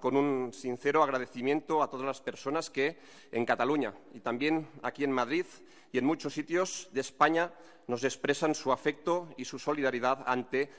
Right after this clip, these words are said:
la dura situación personal, con una petición, en mi caso, de siete años de cárcel. En todo esto sufren tanto o más que nosotros mismos, nuestros padres mayores, nuestros hijos, nuestras parejas, nuestros amigos,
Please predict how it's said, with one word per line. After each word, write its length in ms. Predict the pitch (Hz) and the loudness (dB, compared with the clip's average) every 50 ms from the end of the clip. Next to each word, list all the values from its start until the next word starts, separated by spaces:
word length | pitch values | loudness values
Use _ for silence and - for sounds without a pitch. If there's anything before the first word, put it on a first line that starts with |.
| - - - | -20 -14 -2
la 120 | - 113 120 | 0 0 2
dura 160 | 135 143 135 | 2 2 0
situación 540 | - - 127 - 120 - - 123 120 123 110 | 0 -4 -6 -4 -6 -4 -2 -4 -4 -2 -2
personal, 540 | - 135 120 - - 113 107 110 120 139 - - - - - - - _ | -2 -4 -4 -4 -4 -4 -2 -2 -4 -6 -10 -14 -20 -20 -20 -20 -18 _
con 140 | - 120 123 | 0 2 4
una 180 | 139 143 139 | 6 4 4
petición, 520 | - 127 110 117 - - 135 131 123 120 104 - - - - | 2 -2 -8 -8 -2 0 2 2 2 0 -2 -8 -16 -14 -10
en 140 | 101 104 113 | -6 -4 -4
mi 100 | 123 120 | -2 0
caso, 420 | - 117 - - 127 135 139 139 - - - - - _ | 0 0 0 0 0 -2 -2 -2 -8 -20 -20 -20 -20 _
de 100 | 95 107 | -8 -8
siete 340 | - - 127 127 101 123 120 | -4 -2 -2 -2 0 2 2
años 260 | 117 117 117 110 - | 2 2 0 -2 -4
de 80 | 104 - | -4 -4
cárcel. 440 | - 101 - - - 85 85 85 - - - _ _ _ - - - - - - - - _ _ _ _ _ _ _ _ - | -4 -4 -4 -6 -10 -12 -12 -14 -16 -20 -20 _ _ _ -20 -20 -20 -20 -20 -20 -20 -20 _ _ _ _ _ _ _ _ 2
En 440 | 131 127 127 127 127 127 120 127 - | 4 6 6 6 6 4 2 4 4
todo 200 | 156 170 165 156 | 4 6 6 4
esto 300 | 160 - - 175 175 170 | 4 2 -2 -4 -4 -4
sufren 480 | - - 160 - - 143 143 139 139 | -4 -6 -6 -4 -2 0 0 0 0
tanto 340 | 139 143 143 139 131 143 139 | 0 0 0 0 0 -2 -2
o 60 | 135 | 0
más 220 | 131 139 143 143 - | 0 0 -2 -2 -4
que 100 | 139 131 | -6 -6
nosotros 400 | 127 - 131 117 120 123 113 120 | -6 -8 -10 -10 -10 -10 -8 -8
mismos, 560 | 135 143 135 151 165 170 170 - - - - - | -8 -6 -4 -4 -4 -4 -4 -6 -12 -20 -14 -12
nuestros 340 | 127 127 - - 135 123 - | -10 -10 -10 -10 -12 -8 -4
padres 300 | - 131 123 123 117 107 | -4 -2 -2 -2 -4 -4
mayores, 580 | 120 117 117 120 127 147 175 190 - - - - - - - _ _ - | -4 -2 -2 0 0 -2 -2 -4 -8 -14 -14 -16 -20 -20 -20 _ _ 0
nuestros 460 | 131 131 127 - - 123 123 - - | 2 2 2 2 0 -4 -6 -2 -4
hijos, 420 | 139 131 - 147 151 151 - - | -4 -2 0 0 -2 -2 -4 -6
nuestras 320 | 131 127 123 - 131 120 - | -4 -4 -4 -2 -4 -8 -4
parejas, 500 | - 127 117 127 - - 139 143 139 - | -4 -2 -2 0 0 0 0 0 -2 -4
nuestros 320 | 127 120 - - 113 104 | -6 -6 -6 -8 -6 -4
amigos, 540 | 127 120 131 131 123 135 143 135 - - | -2 -2 0 -2 -2 -2 -4 -4 -8 -14